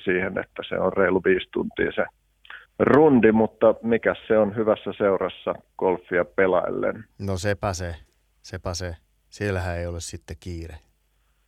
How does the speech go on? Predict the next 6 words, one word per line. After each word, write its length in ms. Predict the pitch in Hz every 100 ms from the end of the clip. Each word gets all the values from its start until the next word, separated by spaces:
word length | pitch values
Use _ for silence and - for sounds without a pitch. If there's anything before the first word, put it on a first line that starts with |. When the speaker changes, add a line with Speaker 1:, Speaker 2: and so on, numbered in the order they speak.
| _ - _ _ _ -
Speaker 1:
Ei, 320 | 113 110 95
ei, 420 | 85 98 92 87 85
se 60 | 101
on 180 | 98 101
hyvää 320 | 92 90 87
mindfulnessia, 1120 | 82 - 113 107 92 101 95 92 90 95 87